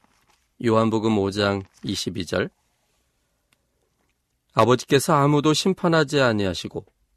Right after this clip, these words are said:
심판을 다 아들에게 맡기셨으니."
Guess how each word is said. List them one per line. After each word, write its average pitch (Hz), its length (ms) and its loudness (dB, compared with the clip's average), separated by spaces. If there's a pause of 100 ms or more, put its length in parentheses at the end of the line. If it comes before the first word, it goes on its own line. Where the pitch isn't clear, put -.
(680)
심판을 135 540 2
다 127 240 4
아들에게 104 640 2
맡기셨으니." 95 880 -4